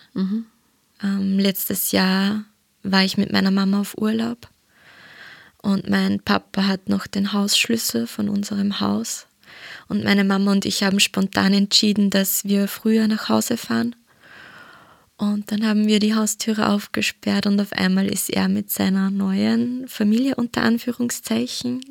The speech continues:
Speaker 2: auf der Couch gesessen mit den beiden. Und wir haben das mitbekommen und natürlich dementsprechend dann gestritten.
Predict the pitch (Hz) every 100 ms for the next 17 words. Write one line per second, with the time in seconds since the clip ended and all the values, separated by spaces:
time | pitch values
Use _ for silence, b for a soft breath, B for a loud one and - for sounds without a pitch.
0 | 285 277 233 - - 214 - 226 - -
1 | 233 - 220 - - 233 226 226 - -
2 | - - - _ _ _ _ _ _ _
3 | _ _ _ _ _ - 233 233 220 226
4 | 247 247 _ B B B B B B B
5 | B - 214 214 214 214 214 214 - 214
6 | - - - 220 208 208 208 214 - 202
7 | 202 202 - - _ 208 202 - 202 196
8 | 202 - 208 202 208 - 208 - 208 208
9 | 214 214 214 - 233 - - 254